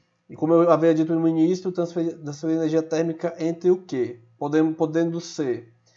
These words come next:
entre dois fluidos, entre uma superfície sólida e um fluido,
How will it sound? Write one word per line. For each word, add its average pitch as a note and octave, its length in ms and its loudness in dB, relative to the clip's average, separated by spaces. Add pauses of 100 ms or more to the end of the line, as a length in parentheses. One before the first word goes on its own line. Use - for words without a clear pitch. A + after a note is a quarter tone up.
(280)
entre D3 200 -4
dois D#3 240 2
fluidos, F3+ 600 0 (560)
entre E3 240 0
uma E3+ 140 2
superfície F3 540 -4
sólida B2+ 840 -4
e E3+ 160 -2
um E3+ 80 0
fluido, F3+ 580 -2